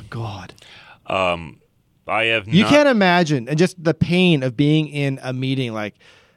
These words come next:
Speaker 1: with Terry Myerson there and just going, "Oh my God, you're running this ship?"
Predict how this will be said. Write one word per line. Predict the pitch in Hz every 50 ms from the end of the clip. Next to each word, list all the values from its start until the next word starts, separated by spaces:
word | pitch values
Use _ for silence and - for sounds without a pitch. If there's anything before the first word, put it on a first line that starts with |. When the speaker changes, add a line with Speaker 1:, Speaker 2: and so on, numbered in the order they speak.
| _ _ _
Speaker 1:
with | - 135 127 -
Terry | - - 156 156 156
Myerson | 147 135 127 131 131 135 135 - - 123 120
there | 113 107 107 107
and | 123
just | 127 131 -
going, | 135 135 131 135 _
"Oh | 156 180
my | 196 208 202 160
God, | 127 143 156 165 139 98 76 69 - _ _ _ _ _ _ _
you're | 143 151 180 220 233
running | 196 143 123 139 143 139 156 165 180 190
this | 214 202
ship?" | - - - 214 240 240 _